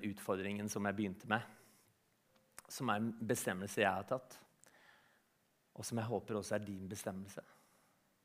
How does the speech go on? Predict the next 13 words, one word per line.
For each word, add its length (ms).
Skal 220
vi 100
tørre 400
å 80
stå 240
for 320
at 80
det 220
er 120
én 180
vei 240
til 220
Gud? 200